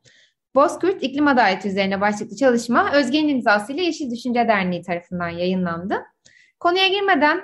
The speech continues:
e, ve Özge'ye bir sürü soru sormadan önce kısa bir anı-, anımsatmayla başlayayım. E, bu raporda bahsi geçen Bozkurt, Kastamonu'nun bir ilçesi. Hatırlarsınız bu ilimizin de bulunduğu Batı Karadeniz bölgesi iki bin yirmi birin Ağustos ayında çok ciddi bir sel felaketiyle sarsılmıştı.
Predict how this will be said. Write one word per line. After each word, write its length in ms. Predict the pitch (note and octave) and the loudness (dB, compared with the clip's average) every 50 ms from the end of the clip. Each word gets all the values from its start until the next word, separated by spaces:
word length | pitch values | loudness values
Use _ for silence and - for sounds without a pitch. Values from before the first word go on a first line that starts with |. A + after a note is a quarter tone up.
| - - | -6 -2
e, 180 | G#3 G#3+ A3 | 0 0 2
ve 100 | A3+ A3 | 4 4
Özge'ye 340 | A#3 A3+ A3 G#3 B3 B3+ A3 | 2 2 0 0 -2 -2 -2
bir 40 | C4 | -2
sürü 220 | - C#4 A#3+ B3+ | -4 -4 -4 -2
soru 200 | - C4 A#3 C4 | 2 4 4 4
sormadan 520 | B3 C4+ D#4 C4+ C4 A#3+ A3+ G3 G3+ G3 G3 | 4 4 4 4 6 6 4 4 4 2 0
önce 420 | G3+ G#3 G#3+ A3 D4+ G4 G#4 - _ | 0 0 0 2 0 0 -2 -6 _
kısa 240 | - C4+ - D4+ E4 | -12 -6 2 2 2
bir 140 | C#4 C4 C#4 | 4 4 4
anı-, 260 | C4 B3 C4 B3+ - A3 | 4 4 2 0 -2 -2
anımsatmayla 760 | A3+ A#3+ B3 A#3+ B3+ B3+ B3 B3 B3 B3+ C#4+ C#4+ C4+ B3 F#3+ | -2 -2 -2 0 2 2 2 2 0 -4 -2 -2 -2 0 2
başlayayım. 480 | G3 G3+ A3 - - C4+ E4+ - - _ _ _ _ _ - _ _ - _ - A3 | 2 0 0 -2 -6 -8 -8 -8 -8 _ _ _ _ _ -20 _ _ -20 _ 0 2
E, 160 | A3+ A3+ A3 | 2 4 6
bu 40 | B3+ | 4
raporda 460 | C4 C4+ C4 D4 D#4 D4+ D4+ F4+ D#4 | 4 4 4 4 2 4 4 2 2
bahsi 300 | E4 D#4+ D#4+ D#4+ - - | 2 0 0 0 -4 -4
geçen 380 | F#4 F4 F4+ F4+ F4+ F4 E4+ E4 | -4 -4 -2 0 0 0 0 0
Bozkurt, 420 | F4 F#4+ F4+ - - G4+ A4 - | -2 -2 -2 -4 -8 -10 -10 -2
Kastamonu'nun 680 | - D#4+ D#4 D#4+ - F4+ F4 E4+ D#4+ D4 B3 A#3 A3 G#3 | 0 0 0 0 0 -4 -2 0 0 2 2 2 0 0
bir 60 | G#3 | 0
ilçesi. 520 | G3 F#3 F#3 - F#3 F#3 F#3 - B3 - - - - _ _ _ _ _ - | -2 -4 -4 -4 -6 -8 -4 0 0 0 0 -2 -16 _ _ _ _ _ -4
Hatırlarsınız 680 | - C4 C4 D4+ C#4+ D4 D4+ D#4 D#4 D#4 D4+ C#4+ B3+ A#3+ | -4 -2 0 2 4 4 4 4 2 0 -2 -2 -2 0
bu 60 | C#4+ | -2
ilimizin 400 | C#4 B3+ C#4 C4+ C4 C4+ D4 C#4+ | 0 0 0 0 0 0 2 2
de 120 | C#4 A3+ | 2 2
bulunduğu 680 | B3 A#3+ B3 A#3+ A#3+ A3+ C4 C#4 D4 D#4 E4+ F4+ - _ - F#3 | 0 -2 -2 0 0 0 0 0 0 0 -2 -4 -8 _ -12 -6
Batı 280 | G#3 A#3+ A#3+ A#3+ - | -4 -4 -4 -4 -2
Karadeniz 500 | - C#4+ B3 A3+ F#3+ G3+ G3+ G3 F#3 F3+ | 0 2 2 2 2 -2 -4 -4 -4 0
bölgesi 480 | G#3 G3+ G3+ G3 A3 A3+ A3+ - E4+ E4+ | 0 0 2 0 -2 -6 -4 -4 -4 -4
iki 280 | - B3 - B3+ G#3+ | -4 -6 -4 -4 -2
bin 100 | B3 B3 | -2 0
yirmi 280 | A#3+ B3 B3 A#3+ A#3 A3+ | 0 0 0 0 0 0
birin 160 | B3 B3 A#3+ | 0 0 0
Ağustos 360 | B3 A#3+ A#3 A#3+ C4 B3+ C4 | -2 -2 -2 -2 -4 -4 -2
ayında 220 | B3+ A#3+ B3 C#4+ C#4+ | -2 -2 -2 -2 -2
çok 200 | C#4 A#3+ A#3 - | -4 -6 -6 -6
ciddi 240 | A3+ G3+ G#3 A#3+ A3 | -8 -6 -4 -4 -6
bir 40 | |
sel 280 | A3+ - A#3 G#3 G#3 G#3+ | -4 -2 0 0 0 0
felaketiyle 540 | G#3+ F#3 F3 E3+ E3+ - - - F3 F3 F3 | -2 -2 -2 -2 -4 -8 -10 -8 -8 -8 -6
sarsılmıştı. 800 | - G#3 G3+ G3+ G#3 G#3 A3 A3+ A3+ A3 A3 - - A#3+ D#4 | -2 0 0 0 0 -2 -6 -6 -4 -4 -6 -8 -6 -6 -6